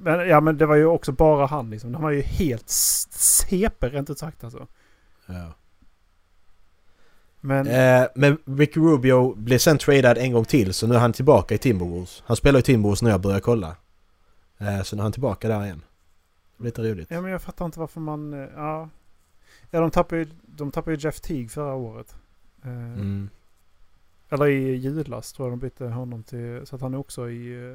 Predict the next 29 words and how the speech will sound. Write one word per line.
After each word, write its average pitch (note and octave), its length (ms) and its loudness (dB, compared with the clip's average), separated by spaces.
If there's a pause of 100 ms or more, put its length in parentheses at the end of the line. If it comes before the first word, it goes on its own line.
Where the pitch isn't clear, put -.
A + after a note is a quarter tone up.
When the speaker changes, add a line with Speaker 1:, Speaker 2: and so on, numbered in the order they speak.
Speaker 1:
eh, D#3+ 80 -18
Atlanta. C3 480 -18 (920)
Speaker 2:
Mm. G#2 300 -6 (920)
Jaha, D3+ 200 -4
de A#2 160 -2
bytte E3+ 360 -4
Trevor A2+ 320 -2
Ariza F3 320 -4
igen. F#2+ 200 -8 (540)
Okej. F2+ 360 -8 (300)
För - 140 -4
Trevor D#3 240 4
Ariza D#3+ 360 4
åkte E3 180 2
ju B2 60 6
till B2 300 4
Houston A2 300 -2
och A#2 120 -6
tillbaka C#3 380 2
till A#2+ 200 -2
Houston F#2 240 -6
som G2 100 -8
han F#2+ 80 -6
spelade F#2 280 -10
i E2 40 -10
för G2 100 -14
något F#2 160 -12
år F#2 120 -8
sedan. E2+ 260 -16